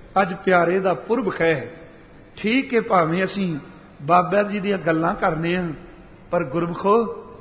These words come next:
ਅਸਲ ਵਿੱਚ ਹੈ ਤਾਂ ਬੈਰਾਗ ਵਾਲੀ ਖੇਡ ਨਾ। ਉਸ ਕਰਤਾਰਪੁਰ ਦੀ ਧਰਤੀ ਤੇ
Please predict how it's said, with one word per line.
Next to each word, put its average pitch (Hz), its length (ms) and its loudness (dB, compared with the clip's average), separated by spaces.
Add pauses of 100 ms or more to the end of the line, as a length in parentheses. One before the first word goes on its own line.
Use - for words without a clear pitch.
(320)
ਅਸਲ 233 280 -4
ਵਿੱਚ 226 200 -8
ਹੈ 147 320 -2
ਤਾਂ 202 220 -2
ਬੈਰਾਗ 156 500 0
ਵਾਲੀ 254 280 2
ਖੇਡ 143 380 -6
ਨਾ। 170 160 -8 (920)
ਉਸ 247 340 4 (120)
ਕਰਤਾਰਪੁਰ 214 720 0
ਦੀ 180 180 -4
ਧਰਤੀ 170 460 -2
ਤੇ 160 300 -6